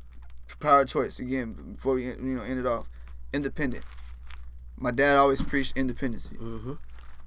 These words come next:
Speaker 1: In some of the best ways and some of the worst ways. He preached independency. That was the, that was the,
Speaker 2: The
Speaker 1: the main
Speaker 2: message.
Speaker 1: thing, the message.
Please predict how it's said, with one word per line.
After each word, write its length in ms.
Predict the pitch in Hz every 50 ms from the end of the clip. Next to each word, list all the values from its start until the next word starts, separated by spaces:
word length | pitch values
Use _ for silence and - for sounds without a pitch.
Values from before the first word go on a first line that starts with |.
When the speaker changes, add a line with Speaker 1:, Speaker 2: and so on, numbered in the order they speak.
| - - - - - - - -
Speaker 1:
In 100 | - 117
some 180 | - 143 139
of 60 | 135
the 60 | 131 120
best 240 | 127 143 147 143 143
ways 180 | 143 139 135
and 80 | 127 127
some 100 | 139 135
of 60 | 131
the 60 | 131
worst 200 | 127 131 131 131
ways. 380 | 127 131 113 95 85 - - - - - - - - - - - - -
He 140 | - 120
preached 280 | 113 - 147 143 131 127
independency. 680 | 139 135 131 127 123 143 127 120 120 - - - - - - - - - - - - - - - -
That 140 | 139 131 131
was 220 | 127 127 113 113
the, 140 | 117 117 110
that 200 | 85 120 131 131
was 240 | 131 127 127 120 107
the, 80 | 123 120
Speaker 2:
The 60 | 113 101
Speaker 1:
the 140 | - 104 104
main 60 | 123
Speaker 2:
message. 300 | 127 135 135 135 135 -
Speaker 1:
thing, 200 | 131 135 127 120 120
the 80 | 127
message. 500 | 120 127 135 131 131 120 104 - - -